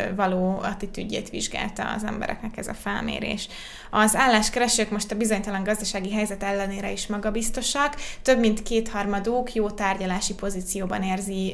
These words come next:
ö, magát a munkakeresésnek a terén. Ö, minden hetedik válaszadó azt mondta, hogy a munka-magánélet egyensúly neki a hosszú távú prioritás a, a, a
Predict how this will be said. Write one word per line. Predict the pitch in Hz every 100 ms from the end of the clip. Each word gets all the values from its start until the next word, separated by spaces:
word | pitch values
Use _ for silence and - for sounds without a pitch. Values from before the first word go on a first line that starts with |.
| -
ö, | 104 104
magát | 202 202 104 -
a |
munkakeresésnek | 98 98 90 - - - - 214 196 202 - 190
a | 180
terén. | 196 190 196 269 359 - - - - -
Ö, | - 220 214
minden | 214 262 247 214 208
hetedik | 220 214 190 196
válaszadó | 202 196 208 - 214 214 214 214
azt | - 214 220
mondta, | 208 214
hogy | 202 196
a | 196 190
munka-magánélet | 208 214 214 202 202 196 196 196 196 -
egyensúly | 202 196 190 202 - 202 190
neki | 196 190 202
a |
hosszú | 202 202 -
távú | 185 196 190
prioritás | - 208 196 190 - 196 214 262 -
a, | - 202 190 -
a, | 196 190
a | 180